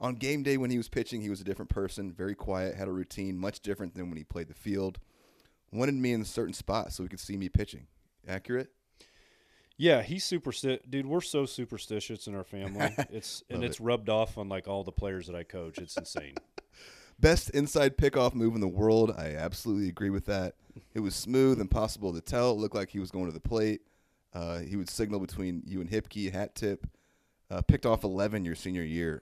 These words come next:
Speaker 1: Uh, Rourke thought he could have been a big-time Q B, Division One Q B." Talked about the Wisconsin thing. Uh, wanted to go play with his buddies at S C I and see if he could get drafted in a better position. Got to throw a B P session at Wrigley.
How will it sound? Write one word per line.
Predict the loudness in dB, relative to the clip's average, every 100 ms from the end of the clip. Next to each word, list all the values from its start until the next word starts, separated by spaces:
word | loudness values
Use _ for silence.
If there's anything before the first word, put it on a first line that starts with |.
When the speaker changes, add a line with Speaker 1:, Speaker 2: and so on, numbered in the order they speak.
| -2
Speaker 1:
Uh, | -2
Rourke | 0 2 2 2
thought | 4 4
he | 4
could | 2
have | 4
been | 2
a | 2
big-time | 0 0 -2 -2
Q | -2 -2 -2
B, | 0 -2 -4 -8 _ -20 -12
Division | 4 8 8 6
One | 4 2
Q | 2 0
B." | 2 0
Talked | -2 -4
about | -8
the | -8
Wisconsin | -8 -6 -6 -4 -6
thing. | -2 -2 -2 -8 -20 _ _ _ _
Uh, | 0 2 4
wanted | 4
to | 4
go | 6
play | 6
with | 6
his | 2
buddies | 2 2 4 2 0
at | -2
S | -2 -2
C | -2
I | 0 0
and | -2
see | -4
if | -4
he | -6
could | -10
get | -8
drafted | -4 -2 -4
in | -8
a |
better | -8 -8
position. | -8 -2 -2 0 -2 -2 -6 _ _ _ _ _ _
Got | -2 -2
to |
throw | 4 6
a | 6
B | 4
P | 2 2
session | 2 0 0
at | -4 0
Wrigley. | 0 2 2 2